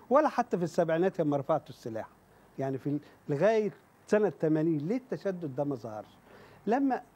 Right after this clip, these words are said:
أفاجأ بإن في قادة في الإسلام السياسي، مش عايز أستخدم المصطلح ده، قادة ينسبون أنفسهم إلى الإسلام،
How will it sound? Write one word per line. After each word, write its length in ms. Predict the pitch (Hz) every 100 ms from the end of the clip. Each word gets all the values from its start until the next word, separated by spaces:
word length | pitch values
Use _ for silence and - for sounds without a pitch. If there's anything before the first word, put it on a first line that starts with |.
| -
أفاجأ 440 | 143 185 165 135 131
بإن 460 | 139 196 202 156 117 - _ -
في 240 | 220 226
قادة 560 | - - 196 165 135 117 - _ _ _ -
في 100 | 135
الإسلام 580 | 127 - 160 185 180 160 - -
السياسي، 520 | - 156 165 165 -
مش 140 | 165
عايز 200 | 202 233
أستخدم 380 | 170 - 170 151
المصطلح 500 | 135 123 - 135 113
ده، 180 | 110 110 - - -
قادة 240 | 240 226
ينسبون 500 | 202 170 165 180 240
أنفسهم 680 | 202 160 156 226 - 208 185
إلى 120 | 165
الإسلام، 460 | 156 139 - 143